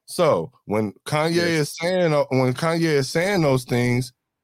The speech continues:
Speaker 1: he's saying it from that vein. Now, many of us might not have grew up with a father and not understand that principle, might not understand that in business or whatever. So when Kanye said that, I have no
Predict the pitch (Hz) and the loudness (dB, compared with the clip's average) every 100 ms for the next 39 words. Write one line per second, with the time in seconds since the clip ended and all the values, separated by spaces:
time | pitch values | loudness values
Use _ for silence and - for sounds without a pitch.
0 | _ _ - 170 160 - 170 202 156 - | _ _ -4 -2 -2 -2 0 0 0 -2
1 | 127 156 147 131 92 139 143 107 113 160 | -2 0 0 -2 -2 0 0 -2 -2 0
2 | 151 98 82 - 120 135 113 135 165 160 | 0 0 -4 -4 0 2 2 0 0 0
3 | 156 151 156 151 147 143 127 139 156 139 | 0 0 0 0 0 0 0 0 0 0
4 | 117 117 107 120 113 95 78 67 _ _ | 0 -2 -2 -2 -2 -2 -8 -14 _ _
5 | _ _ _ _ _ 120 123 131 - 131 | _ _ _ _ _ -2 0 0 -2 0
6 | 127 123 143 131 117 87 95 120 - _ | 0 -2 -2 -2 -2 -2 -2 -4 -6 _
7 | 156 131 123 92 80 73 - _ _ 95 | -2 -2 -2 -4 -6 -12 -14 _ _ -4
8 | 127 131 131 120 127 123 120 - 127 123 | 0 2 2 0 0 0 -2 -2 0 0
9 | 120 - _ 107 120 110 - 117 92 120 | -2 -4 _ 0 0 0 -2 -2 0 0
10 | 135 120 104 - 110 120 135 113 104 - | 0 0 -2 -2 0 2 2 0 -2 -2
11 | 123 120 - 147 143 127 127 175 196 160 | 0 0 -2 -2 0 -2 0 0 0 0
12 | 127 123 120 _ _ _ - 160 151 160 | 0 0 -2 _ _ _ -6 -2 0 0
13 | 185 160 139 143 | 0 0 2 2